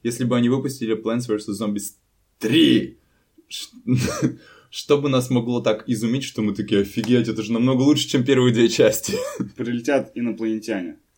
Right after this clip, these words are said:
Speaker 1: Так они и так были.
Speaker 2: Как, как это были инопланетяне? Когда были инопланетяне?
Speaker 1: В первой части последний босс, там, зомби, он же на тарел-,
Speaker 2: Он
Speaker 1: а,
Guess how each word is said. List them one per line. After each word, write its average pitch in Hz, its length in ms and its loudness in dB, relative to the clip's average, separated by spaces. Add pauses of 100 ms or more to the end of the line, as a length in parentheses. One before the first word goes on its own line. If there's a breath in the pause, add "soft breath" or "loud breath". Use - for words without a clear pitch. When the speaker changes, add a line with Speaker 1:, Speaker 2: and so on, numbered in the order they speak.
(360)
Speaker 1:
Так 131 120 -6
они 143 180 2
и 123 40 -4
так 135 180 2
были. 101 320 -2 (140)
Speaker 2:
Как, 113 300 -8
как 113 220 -6
это 98 140 -8
были 92 200 -8
инопланетяне? 85 520 -12
Когда 98 340 -4
были 87 180 -8
инопланетяне? 82 160 -10
Speaker 1:
В - 40 -20
первой 123 320 2
части 127 320 -2
последний 110 420 -4
босс, 107 300 0
там, 92 260 -8
зомби, 101 320 -6
он 92 120 -6
же - 100 -10
на 90 120 -10
тарел-, 107 240 -2
Speaker 2:
Он - 80 -10
Speaker 1:
а, 127 220 2